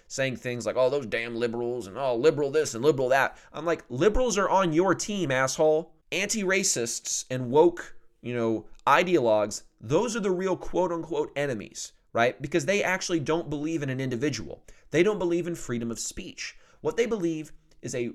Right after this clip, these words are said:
race-based Marxist conflict theory that literally serves to invert hierarchies based on their arbitrary definition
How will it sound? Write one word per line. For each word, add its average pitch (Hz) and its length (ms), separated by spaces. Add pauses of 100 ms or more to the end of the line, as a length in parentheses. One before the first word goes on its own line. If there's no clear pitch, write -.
race-based 143 1500 (100)
Marxist 156 640
conflict 143 640
theory 78 500 (540)
that 139 200
literally 202 420
serves 165 520
to 131 240
invert 165 560
hierarchies 110 880 (260)
based 147 260
on 120 220
their 185 300
arbitrary 185 800
definition 139 800